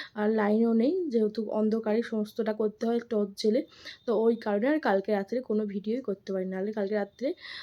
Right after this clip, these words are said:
আহ, একবার করে আসতে যাচ্ছে, আসতে যাচ্ছে এরকম করছে বলে আর লুচি করলাম, আর তাড়াহুড়ো করেই মেখে, আহ, বেলে ভেজে নিলাম, আর এদিকে আলু ছাড়িয়ে, এ, সাদা আলুর চচ্চড়ি করেছিলাম।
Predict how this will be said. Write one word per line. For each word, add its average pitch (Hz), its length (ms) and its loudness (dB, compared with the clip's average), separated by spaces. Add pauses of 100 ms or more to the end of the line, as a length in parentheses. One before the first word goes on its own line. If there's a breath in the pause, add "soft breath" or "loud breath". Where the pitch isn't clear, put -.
(120 loud breath)
আহ, 196 400 -6
একবার 226 200 2
করে 269 140 4
আসতে 233 360 0
যাচ্ছে, 208 340 0
আসতে 202 260 -4
যাচ্ছে 220 280 0
এরকম 214 280 0
করছে 240 380 -2
বলে 247 200 2
আর 233 100 0
লুচি 226 340 -2
করলাম, 247 460 0
আর 208 400 -2 (320 loud breath)
তাড়াহুড়ো 220 420 2
করেই 254 300 2
মেখে, 233 380 2
আহ, 220 560 -4
বেলে 208 300 6
ভেজে 214 260 2
নিলাম, 277 320 4
আর 220 100 2
এদিকে 185 340 0
আলু 202 260 0
ছাড়িয়ে, 208 460 -2 (400 loud breath)
এ, 349 120 2
সাদা 190 360 -2
আলুর 202 180 2
চচ্চড়ি 185 480 -6
করেছিলাম। 214 600 -10